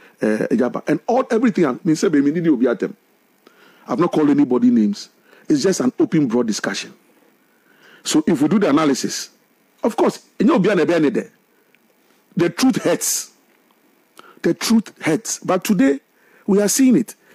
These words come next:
The party is in turmoil. Ɛnyɛ me na me sie. We are all seeing it, and we are reading it, and we are hearing it. The party is in turmoil.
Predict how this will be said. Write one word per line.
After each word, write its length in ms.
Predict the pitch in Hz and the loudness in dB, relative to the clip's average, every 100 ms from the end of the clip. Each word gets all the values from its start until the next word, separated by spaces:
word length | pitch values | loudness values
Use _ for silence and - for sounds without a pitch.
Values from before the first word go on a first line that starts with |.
| - _ _ 175 | -20 _ _ -4
The 140 | 156 | -4
party 440 | - 233 - 240 - | 0 -2 0 0 0
is 180 | 285 - | -4 0
in 180 | - 247 | 2 2
turmoil. 640 | - 170 135 87 78 - _ _ _ _ _ _ _ _ _ _ _ _ _ _ | 2 0 0 -2 -8 -20 _ _ _ _ _ _ _ _ _ _ _ _ _ _
Ɛnyɛ 200 | 151 214 | 0 2
me 60 | 208 | 4
na 100 | 131 | 4
me 160 | 135 147 | 2 2
sie. 280 | - - - _ _ _ _ _ - | 0 -4 -4 _ _ _ _ _ -2
We 140 | 160 | 0
are 60 | 156 | 2
all 200 | 190 196 165 | 0 0 0
seeing 420 | - 175 160 135 | -2 0 4 4
it, 140 | 110 - - - | 2 -8 -10 -2
and 120 | 131 | 2
we 80 | 135 | 2
are 140 | 117 | 2
reading 340 | 117 165 160 151 | 0 2 4 2
it, 120 | - - - | 0 -12 0
and 120 | 123 | 2
we 100 | 117 | 4
are 80 | 107 | 2
hearing 360 | 139 139 139 | 0 2 2
it. 180 | 95 - _ _ - | -2 -8 _ _ -4
The 120 | 165 | -4
party 360 | - 262 - - | -2 -4 -4 -4
is 160 | 190 - | -4 0
in 160 | 165 | -4
turmoil. 680 | - - 262 190 107 87 | -2 -4 -2 0 0 -4